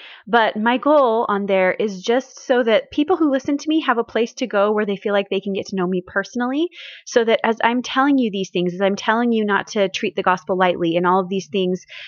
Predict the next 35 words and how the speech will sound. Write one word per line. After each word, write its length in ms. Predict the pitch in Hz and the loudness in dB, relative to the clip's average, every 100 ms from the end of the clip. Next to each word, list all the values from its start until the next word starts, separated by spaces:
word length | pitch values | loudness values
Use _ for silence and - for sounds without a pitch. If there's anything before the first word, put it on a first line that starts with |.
| - _ | -20 _
that 380 | 190 208 196 - - _ 196 | 0 2 2 0 -14 _ -6
you 120 | 202 | 0
don't 200 | 214 - | 0 0
feel 160 | - 226 | 0 2
like 220 | 202 202 | 2 0
it's 140 | - | -6
just 240 | - 202 - | -6 -6 -4
coming 500 | - 202 190 180 175 - | -2 2 2 0 -4 -6
from 420 | 196 180 175 170 - _ _ _ | 0 2 4 0 -4 _ _ _
an 140 | 190 - | -2 0
empty 320 | 185 180 185 | 0 0 0
voice 340 | 170 160 160 - | 2 2 0 -4
that 80 | - | -4
you 100 | 165 | -2
don't 240 | 156 - | -2 -4
know. 240 | - - - - - - | -6 -10 -12 -20 -20 -20
So 260 | - 185 - - - _ | 0 2 2 -8 -20 _
if 180 | 180 - | -10 -4
you 100 | 190 | 0
want 160 | 175 202 | 2 2
to 40 | |
get 120 | 233 | 0
to 100 | - | 0
know 80 | 247 | 0
me 140 | 254 | 2
better 420 | 247 226 240 294 - | 2 2 2 0 -2
personally, 540 | 254 - 269 269 320 269 175 _ _ | -4 -2 -2 0 -2 -6 -20 _ _
go 140 | - 196 | 0 2
hop 220 | 208 214 | 2 0
on 100 | 247 | 0
Instagram 560 | 233 - 233 220 220 190 | -2 -4 -4 -2 -2 -2
and 100 | 185 | 0
follow 220 | 180 175 | 0 2
me 160 | 175 | 0
there. 260 | 160 - | -2 -4